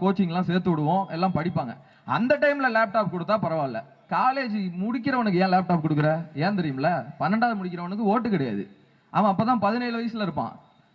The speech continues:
அப்ப லேப்டாப் மு-, லேப்டாப் வந்து நம்ம கொடுக்கறது முக்கியம் இல்ல, யாருக்கு கொடுக்குறோம், எல்லாமே ஓட்டு. அவனுக்கு தான். திமுகவும் அதிமுகவும் நம்மளை பார்க்கறதே இது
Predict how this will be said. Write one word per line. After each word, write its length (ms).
அப்ப 140
லேப்டாப் 420
மு-, 160
லேப்டாப் 480
வந்து 180
நம்ம 220
கொடுக்கறது 440
முக்கியம் 240
இல்ல, 120
யாருக்கு 340
கொடுக்குறோம், 340
எல்லாமே 300
ஓட்டு. 220
அவனுக்கு 320
தான். 140
திமுகவும் 760
அதிமுகவும் 600
நம்மளை 200
பார்க்கறதே 520
இது 140